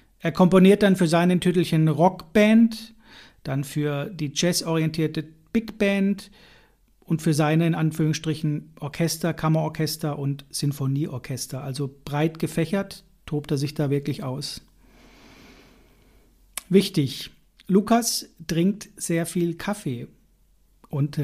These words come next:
raucht viel. Andere Drogen lehnt er ab. So war es beispielsweise auch bei einem Konzert, dass er einen Musiker seiner Band, ähm,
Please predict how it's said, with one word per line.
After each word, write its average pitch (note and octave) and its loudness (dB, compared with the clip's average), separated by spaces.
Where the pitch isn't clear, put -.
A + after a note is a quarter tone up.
raucht E3 -2
viel. C3+ -8
Andere G3+ 4
Drogen G#3 2
lehnt D3+ -2
er D#3+ -8
ab. D#3 -8
So - -8
war D#3 0
es D#3+ -4
beispielsweise E3+ -2
auch D#3+ -6
bei D3+ -6
einem D3+ -2
Konzert, D#3+ -2
dass E3+ -2
er E3 0
einen D3+ 0
Musiker F3+ 0
seiner E3+ -2
Band, E3 -4
ähm, D#3 -4